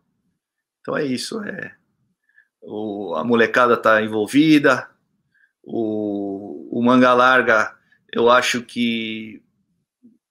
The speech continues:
com o jumento pega, eu acho que é um cavalo que, que vai dar um animal extraordinário pra trabalho.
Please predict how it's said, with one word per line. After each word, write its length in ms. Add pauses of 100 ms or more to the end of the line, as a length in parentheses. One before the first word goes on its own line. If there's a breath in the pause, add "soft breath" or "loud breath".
com 220
o 60
jumento 540
pega, 480
eu 120
acho 200
que 60
é 40
um 80
cavalo 760
que, 140
que 160
vai 160
dar 100
um 300
animal 400
extraordinário 960 (340)
pra 120
trabalho. 760